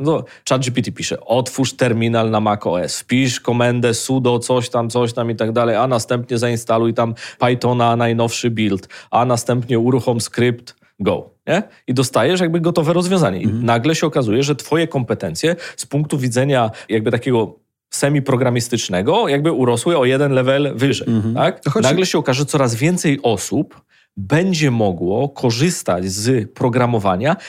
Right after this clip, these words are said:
Speaker 1: nie znając tego programowania na takim poziomie jak dzisiaj. Ale też zobacz, że osoby, które już dzisiaj programują, ale na przykład programują w określonym języku, ale potrzebują coś dobudować w innym języku, w innym miejscu tego programowania, mogą skorzystać z takiego,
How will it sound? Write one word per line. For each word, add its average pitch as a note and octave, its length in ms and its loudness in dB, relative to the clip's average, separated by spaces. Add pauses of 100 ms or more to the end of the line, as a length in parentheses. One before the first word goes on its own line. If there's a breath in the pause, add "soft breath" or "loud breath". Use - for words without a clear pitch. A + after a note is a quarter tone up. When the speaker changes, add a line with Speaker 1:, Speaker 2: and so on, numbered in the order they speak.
(140)
Speaker 1:
nie C#3 280 2
znając C#3 580 0
tego G#2+ 360 0
programowania A2 680 0
na C#3 100 2
takim C3+ 280 -2
poziomie B2 360 0
jak D#3 100 0
dzisiaj. B2+ 340 -4 (220 loud breath)
Ale D3 220 2
też D3 180 0
zobacz, A2 360 2
że - 120 0
osoby, B2+ 280 0
które A#2+ 260 2
już F#3+ 200 2
dzisiaj C#3 280 -2
programują, F#2+ 580 -2 (340 loud breath)
ale C#3+ 200 2
na F3 80 2
przykład E3+ 240 -2
programują E3+ 420 2
w D#3 60 -2
określonym F3 480 0
języku, D3+ 460 0 (160)
ale C#3 200 2
potrzebują F3 520 0
coś D#3+ 160 0
dobudować E3+ 500 2
w D#3 60 -12
innym F3 340 0
języku, G2+ 440 -2
w - 160 -14
innym G3+ 340 0
miejscu D#3 300 0
tego B2 200 0
programowania, A2 520 0 (220 loud breath)
mogą F#3 300 2
skorzystać A#2+ 540 0
z - 40 -10
takiego, A#2+ 540 -2